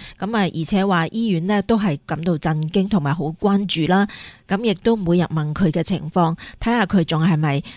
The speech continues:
在生㗎下，真係。咁啊，佢呢，仲話戲稱自己係五毒教主啊。細頭話，咁其實到底即係話感染咗咁多種症狀，即係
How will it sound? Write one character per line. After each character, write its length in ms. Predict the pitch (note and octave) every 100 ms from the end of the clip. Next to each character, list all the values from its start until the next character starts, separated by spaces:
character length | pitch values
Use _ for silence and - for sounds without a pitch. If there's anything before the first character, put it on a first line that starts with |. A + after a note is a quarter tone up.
| -
在 200 | E3+ D3+
生 360 | D3+ - F3 F3
㗎 120 | D#3
下， 160 | D3
真 160 | E3 F3
係。 100 | C3 - - - -
咁 180 | A3+ B3+
啊， 60 |
佢 160 | G#3 G#3
呢， 120 | G#3+ G#3
仲 260 | E3 D3
話 120 | D3
戲 240 | F3+ G3 F3+
稱 260 | A#3 A3
自 160 | G3 F3
己 0 |
係 340 | F#3 F#3+ F#3+ -
五 240 | E3 D#3
毒 160 | F3+ - -
教 240 | F3+ E3 E3
主 180 | - C#3+ F#3
啊。 100 | C#3+ - - - - -
細 160 | - G#3+
頭 140 | G#3+
話， 120 | D3+
咁 240 | - G#3+ E4 - _ - -
其 120 | F3
實 120 | F3+
到 260 | F3+ A3 G#3
底 180 | G3+ A3
即 120 | D4
係 100 | A#3
話 180 | E3+ D3
感 180 | E3 E3+
染 100 | B3
咗 260 | G3 G#3 A#3+
咁 260 | G3+ F3+
多 160 | F3 A3
種 260 | F3 G3 -
症 260 | A3+ A3+
狀， 240 | A3+ C4 - - - -
即 80 | C#4+
係 220 | B3 F3